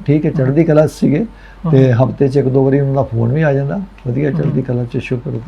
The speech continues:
Speaker 1: ਗੁਰੂ ਮਹਾਰਾਜ ਦੇ ਸ਼ੁਕਰਾਨੇ 'ਚ ਭਿੱਜ ਕੇ ਉਹ ਹਮੇਸ਼ਾ ਚੜ੍ਹਦੀ ਕਲਾ 'ਚ ਰਹਿੰਦੇ ਜੀ।
Speaker 2: ਤੇ ਇਲਾਕਾ ਇਸ ਟਾਈਮ ਤੇ, ਤੇ ਖਾਲੀ ਕਹਿ ਸਕਦੇ ਆ, ਵਿਚਰਦੇ ਹੋਗੇ ਤੁਸੀਂ,
Speaker 1: ਹਾਂਜੀ।
Speaker 2: ਪਰ ਲੋਕਾਂ ਨੂੰ ਇਹ ਆਸ ਹੁੰਦੀ ਆ ਨਾ ਕਿ ਸਰਕਾਰੀ ਫੰਡ ਆਊਗਾ, ਸਾਡੀ ਕੋਈ ਗਲੀ ਬਣੂਗੀ, ਕੋਈ ਨਾਲੀ ਬਣੂਗੀ।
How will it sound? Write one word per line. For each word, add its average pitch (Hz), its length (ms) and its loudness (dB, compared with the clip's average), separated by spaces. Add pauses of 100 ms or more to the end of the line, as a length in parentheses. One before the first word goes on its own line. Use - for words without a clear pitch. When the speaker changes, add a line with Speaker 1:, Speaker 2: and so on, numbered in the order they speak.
(140)
Speaker 1:
ਗੁਰੂ 117 260 -4
ਮਹਾਰਾਜ 123 280 -2
ਦੇ 117 180 -2 (420)
ਸ਼ੁਕਰਾਨੇ 123 600 0
'ਚ 127 60 -2
ਭਿੱਜ 123 260 -2
ਕੇ 131 160 -4
ਉਹ 131 140 -2
ਹਮੇਸ਼ਾ 120 340 -4
ਚੜ੍ਹਦੀ 127 320 -2
ਕਲਾ 127 140 0
'ਚ 123 80 -6
ਰਹਿੰਦੇ 117 260 -6
ਜੀ। 113 60 -10 (680)
Speaker 2:
ਤੇ 175 60 -8
ਇਲਾਕਾ 147 600 0
ਇਸ 135 60 -2
ਟਾਈਮ 151 200 -4
ਤੇ, 147 100 -8
ਤੇ 147 100 -4
ਖਾਲੀ 143 340 0
ਕਹਿ 143 200 4
ਸਕਦੇ 131 380 -2
ਆ, 131 120 -2 (380)
ਵਿਚਰਦੇ 175 380 2
ਹੋਗੇ 180 260 4
ਤੁਸੀਂ, 170 280 0 (160)
Speaker 1:
ਹਾਂਜੀ। 110 180 -2
Speaker 2:
ਪਰ 165 100 4
ਲੋਕਾਂ 165 300 2
ਨੂੰ 202 100 4
ਇਹ 214 60 4
ਆਸ 165 240 6
ਹੁੰਦੀ 143 220 -2
ਆ 139 60 -2
ਨਾ 151 120 -2
ਕਿ 165 200 -4
ਸਰਕਾਰੀ 139 480 0
ਫੰਡ 131 340 -4
ਆਊਗਾ, 135 280 -2
ਸਾਡੀ 135 300 -4
ਕੋਈ 135 200 -6
ਗਲੀ 127 160 -2
ਬਣੂਗੀ, 131 360 -4
ਕੋਈ 131 160 -6
ਨਾਲੀ 127 200 -4
ਬਣੂਗੀ। 131 360 -6